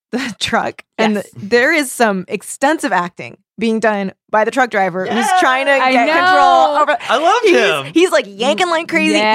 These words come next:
Speaker 1: He can't do it. Oh, he throws his hands up. Oh, he can't deal with it.
Speaker 2: Uh.
Speaker 3: Yeah.
Speaker 1: What's going on? I was like, "This guy's great."
Speaker 3: Yeah.
Speaker 2: Yeah, they were like, "You're not gonna have any lines, so make sure you communicate it all nonverbal."
Speaker 1: There's gonna be a
Speaker 3: Mm-hmm.
Speaker 1: window. It might be kinda dirty, so we need to see some, like, eh, bring it to a ten.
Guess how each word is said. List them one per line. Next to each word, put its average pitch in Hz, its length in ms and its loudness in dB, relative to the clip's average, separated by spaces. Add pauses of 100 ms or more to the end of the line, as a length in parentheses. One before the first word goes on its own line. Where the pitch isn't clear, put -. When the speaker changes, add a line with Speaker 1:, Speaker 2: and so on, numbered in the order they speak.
Speaker 1:
He - 60 -
can't 240 160 -2
do 262 100 2
it. - 80 0 (100)
Oh, 285 100 2
he 285 60 0
throws 269 200 0
his 254 100 -8
hands 247 160 0
up. - 80 -8
Oh, 294 140 4
he 269 120 -2
can't 294 200 0
deal 294 120 2
with 277 120 2
it. 220 60 2
Speaker 2:
Uh. 247 160 0
Speaker 3:
Yeah. 202 160 -2
Speaker 1:
What's 269 140 0
going 262 140 0
on? 208 100 -2 (180)
I 269 80 2
was 311 100 0
like, 302 160 -6
"This 453 160 -2
guy's 427 260 0
great." 226 400 -4 (140)
Speaker 3:
Yeah. 139 240 -2
Speaker 2:
Yeah, 262 200 0
they 285 160 -2
were 269 120 4
like, 214 180 -2
"You're 226 120 0
not 233 100 -2
gonna 254 120 0
have 220 140 -2
any 185 220 -4
lines, 196 500 -4
so - 160 -4
make 202 140 0
sure 233 140 -2
you 214 80 0
communicate 220 500 -2
it 160 140 -12
all 180 200 0
nonverbal." 180 460 -8
Speaker 1:
There's 269 160 -6
gonna 302 140 -4
be 320 100 -4
a 311 40 -2
Speaker 3:
Mm-hmm. 269 80 -4
Speaker 1:
window. 247 200 2
It 208 100 0
might 208 140 -2
be 214 80 -12
kinda 247 160 -4
dirty, 277 200 -2
so 240 120 -6
we 220 80 -6
need 214 120 -6
to 226 60 -2
see 226 140 -10
some, 208 180 -8
like, 185 220 -8
eh, 113 200 -10
bring 233 280 0
it 233 260 -6 (260)
to 240 100 -4
a - 20 -8
ten. - 380 -8